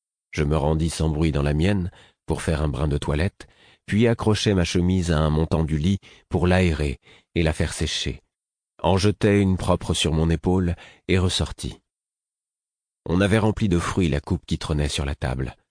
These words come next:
Je pris une prune et allai la manger à la fenêtre,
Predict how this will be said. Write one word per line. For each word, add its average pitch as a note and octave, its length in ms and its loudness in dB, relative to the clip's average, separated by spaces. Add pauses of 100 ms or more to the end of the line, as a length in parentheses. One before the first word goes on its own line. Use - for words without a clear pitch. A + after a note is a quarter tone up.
(300)
Je D2 100 -2
pris F#2 200 -2
une F2+ 140 2
prune G#2+ 380 0 (340)
et F#2+ 160 2
allai G2+ 180 4
la G2+ 120 2
manger F#2 360 2
à C#2+ 60 2
la C#2 100 0
fenêtre, C2+ 520 -4